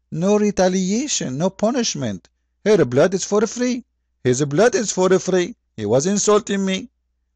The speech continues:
We are people of mercy. We love mercy. We give mercy. We do mercy. We are Muslims. What a big fat liars. Don't forget, guys, to tell your friends about our T V show,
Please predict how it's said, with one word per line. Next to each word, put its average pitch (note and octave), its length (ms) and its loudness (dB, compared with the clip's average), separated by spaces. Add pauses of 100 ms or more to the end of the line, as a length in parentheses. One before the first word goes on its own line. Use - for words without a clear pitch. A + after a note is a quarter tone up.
We B2+ 120 2
are E3 140 4
people G#3 340 2
of F3+ 100 2
mercy. A3 600 2 (320)
We C#3+ 100 -2
love G#3+ 220 4
mercy. G3+ 400 2
We F3 160 2
give G#3 160 0
mercy. G3+ 440 2
We F#3 120 0
do G#3+ 160 0
mercy. F#3+ 440 2
We F#3 140 0
are F#3 140 4
Muslims. D#3 880 0 (400)
What - 160 -10
a A2 160 0 (680)
big D3 200 0
fat A#2 440 0
liars. F#2 560 -6 (1080)
Don't F#3+ 180 2
forget, D3+ 300 2
guys, F#2+ 420 2 (640)
to B2 80 -6
tell E3+ 180 2
your F#3 200 4
friends C3+ 500 -2 (460)
about A#2+ 420 4 (580)
our A2+ 200 4
T A#2+ 160 -6
V D3+ 140 -2
show, B2 300 -2